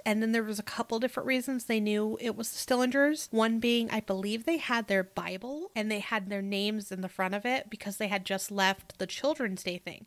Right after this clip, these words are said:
Now, kind of another tragic detail of this with the Stillinger girls is they were originally not supposed to be there that night. They were supposed to go after church to stay at their grandmother's house. They were scared. So they asked if they could stay the night. And then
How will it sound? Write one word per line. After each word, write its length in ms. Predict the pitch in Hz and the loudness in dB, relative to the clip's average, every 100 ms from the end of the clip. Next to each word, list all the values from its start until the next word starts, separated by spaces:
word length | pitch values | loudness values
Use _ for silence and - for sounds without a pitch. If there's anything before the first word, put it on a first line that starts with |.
| - | 0
Now, 240 | 226 214 - _ - | 0 0 -6 _ -4
kind 180 | 277 | 0
of 60 | 269 | 0
another 300 | 247 220 202 | 0 -2 -4
tragic 440 | - 208 202 190 | -4 -6 -4 -8
detail 380 | - 269 - 240 | -8 -8 -4 -4
of 140 | 202 - | -4 -6
this 360 | 180 190 - | -8 -6 -8
with 200 | 226 202 190 | -6 -8 -8
the 80 | 185 | -12
Stillinger 600 | - 247 294 302 196 180 | -8 -4 -2 -2 -4 -6
girls 500 | 185 175 180 - - - | -8 -10 -10 -12 -10 -2
is 240 | 214 196 | -2 -2
they 180 | 220 220 | -2 -2
were 260 | 330 403 | -2 -2
originally 500 | 226 196 - 269 302 | -2 -4 -4 -4 -4
not 320 | 247 196 185 - | -2 -4 -6 -10
supposed 380 | 226 208 196 | -10 -8 -8
to 60 | - | -8
be 100 | 214 | -6
there 160 | 226 202 | -4 -4
that 220 | 190 - | -6 -6
night. 240 | 202 185 _ _ 214 | -8 -8 _ _ -8
They 140 | 214 | -4
were 160 | 214 302 | -2 -4
supposed 480 | - 302 - 220 - | -6 -6 -6 -8 -6
to 60 | |
go 160 | 226 196 | -4 -2
after 360 | 196 190 - 208 | -2 -4 -6 -10
church 480 | - 202 226 - - | -6 -4 -4 -6 -12
to 100 | - | -10
stay 200 | - 202 | -4 -4
at 100 | 196 | -4
their 100 | 185 | -6
grandmother's 540 | 190 185 196 247 269 | -6 -6 -4 -4 -4
house. 480 | 302 330 - - - | -6 -6 -10 -12 -8
They 80 | 185 | -8
were 160 | 180 170 | -8 -10
scared. 540 | - - 165 - - _ - | -10 -8 -12 -12 -20 _ -14
So 240 | - 233 | -2 0
they 160 | 208 202 | 2 0
asked 400 | 202 196 190 - | 0 0 -2 -12
if 60 | |
they 100 | - | -10
could 160 | 190 190 | -10 -10
stay 220 | - 196 | -6 -6
the 80 | 196 | -4
night. 480 | 190 190 262 - - 247 | -2 -2 -2 -8 -8 -2
And 180 | 214 | 0
then 340 | 208 196 196 | 0 -2 -4